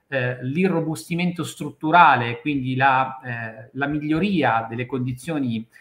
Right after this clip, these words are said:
statiche del comportamento dell'edificio laddove fosse sollecitato da eventuali terremoti o movimenti.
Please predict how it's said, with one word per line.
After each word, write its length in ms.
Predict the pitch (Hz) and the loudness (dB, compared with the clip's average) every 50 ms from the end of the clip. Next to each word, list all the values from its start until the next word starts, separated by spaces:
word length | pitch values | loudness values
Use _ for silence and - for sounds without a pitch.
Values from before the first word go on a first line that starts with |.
| - _ | -20 _
statiche 600 | _ - - - 170 156 151 - 175 - - 147 | _ -2 4 6 6 6 6 2 -4 -4 -4 -2
del 140 | 127 123 123 | -2 -2 -2
comportamento 680 | - - 123 120 127 135 127 131 143 151 170 156 - 131 | -2 -2 -2 -2 -2 -4 -4 -2 -2 -2 -2 -2 -4 -4
dell'edificio 600 | 127 127 131 135 175 175 - - 139 131 - - | -2 -2 -2 -4 -6 -8 -6 -6 -6 -6 -4 -4
laddove 360 | 175 180 165 139 135 131 127 | -2 -2 -2 -2 -4 -4 -4
fosse 280 | 127 - 123 123 - 117 | -4 -4 -6 -6 -6 -10
sollecitato 800 | - - 117 120 120 - - 160 - - 117 117 117 - - 117 | -12 -10 -8 -8 -8 -8 -10 -10 -2 0 0 0 0 -2 -6 -8
da 360 | 113 110 110 110 110 113 - - | -4 0 0 2 0 0 -2 -6
eventuali 760 | 127 123 127 123 117 - - 123 120 120 117 117 117 117 113 | -6 -4 -2 -4 -4 -4 -6 -6 -2 -2 -2 -2 -2 -6 -8
terremoti 680 | - 113 113 127 147 143 123 113 113 113 - - 120 113 | -8 -8 -4 -4 -4 -2 -2 -2 -4 -4 -6 -8 -8 -8
o 160 | 110 110 113 113 | -8 -8 -6 -6
movimenti. 760 | 120 120 110 113 107 98 95 92 92 95 95 - 95 92 | -6 -6 -6 -8 -10 -10 -10 -10 -14 -18 -20 -18 -20 -20